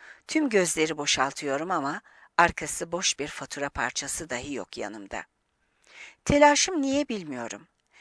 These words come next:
Bir şey var aklımda. Onu kağıda dökmek istiyorum. Bir fikir var zihnimde.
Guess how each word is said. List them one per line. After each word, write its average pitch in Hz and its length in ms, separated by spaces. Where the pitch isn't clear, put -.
Bir 233 140
şey 247 300
var 117 120
aklımda. 117 600
Onu 247 200
kağıda 196 340
dökmek 123 400
istiyorum. 123 580
Bir 240 160
fikir - 380
var 120 240
zihnimde. 120 720